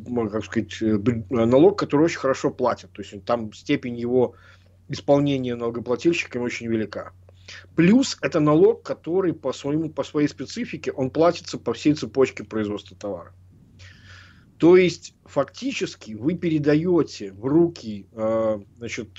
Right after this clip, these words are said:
э, э, правительственных органов Российской Федерации едва ли не всю информацию о товарах, связанных с импортной составляющей или, э, идущих на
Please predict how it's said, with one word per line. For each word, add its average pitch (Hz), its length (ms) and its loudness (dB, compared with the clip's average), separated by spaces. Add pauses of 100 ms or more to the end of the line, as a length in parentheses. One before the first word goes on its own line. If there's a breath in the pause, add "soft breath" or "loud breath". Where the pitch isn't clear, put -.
э, 117 40 -6
э, 110 1080 0
правительственных 147 580 4
органов 127 380 2
Российской 127 380 -8
Федерации 131 580 -2 (840 loud breath)
едва 139 360 4
ли 196 100 4
не 185 120 -2
всю 196 320 -4
информацию 147 720 -6
о 113 40 -4
товарах, 143 520 0
связанных 123 680 -2
с - 100 -12
импортной 117 480 -8
составляющей 135 800 -2
или, 127 580 0
э, 113 320 -2
идущих 120 400 -4
на 113 80 -2